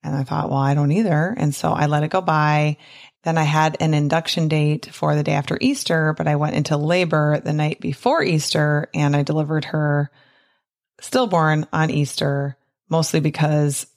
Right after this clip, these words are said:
her head was compressing the cord while I was laboring at home all night long. So where I realized that I was still stuck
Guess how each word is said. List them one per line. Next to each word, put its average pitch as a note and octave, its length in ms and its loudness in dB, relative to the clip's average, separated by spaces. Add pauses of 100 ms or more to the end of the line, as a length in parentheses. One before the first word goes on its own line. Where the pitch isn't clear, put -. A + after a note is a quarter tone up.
(160)
her D3 240 0
head D3 300 0
was D#3 140 0
compressing D3+ 460 0
the C#3+ 100 2
cord C3+ 540 0 (500)
while C3 460 0
I C#3 100 0
was C3+ 140 -2
laboring C3 340 -2
at - 80 -2
home F3 320 0 (160)
all D3 120 0
night C#3 180 -4
long. - 300 -4 (640)
So F#3+ 640 0
where A3 320 2
I E4 180 0
realized E3 540 2
that D3 200 0
I D3 100 2
was C#3+ 140 0
still E3+ 320 0
stuck - 600 -4